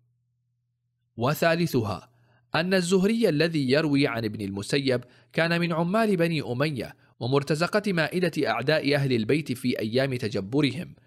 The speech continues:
ومن كان هذا حاله كيف يوثق به ويؤخذ عنه من الروايات في حق أهل البيت ووالد أمير المؤمنين عليه السلام؟ ورابعها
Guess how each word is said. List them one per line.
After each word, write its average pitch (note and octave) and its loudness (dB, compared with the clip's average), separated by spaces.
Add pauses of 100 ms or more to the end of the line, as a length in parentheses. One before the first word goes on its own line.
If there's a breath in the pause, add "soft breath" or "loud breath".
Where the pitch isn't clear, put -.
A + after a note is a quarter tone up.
(220 soft breath)
ومن D#3+ 0
كان A#3 2
هذا D3+ 2
حاله A2+ 0 (340 soft breath)
كيف G#2 -4
يوثق C3+ 0
به D#3 2
ويؤخذ C#3 2
عنه D3+ 0
من D#3 0
الروايات A#2+ 2
في A#2+ -4
حق - -6
أهل C3+ 0
البيت C3 0 (260 soft breath)
ووالد A#2 0
أمير G3+ 0
المؤمنين A2+ -2
عليه G2 -2
السلام؟ A2+ -4 (720)
ورابعها C3 2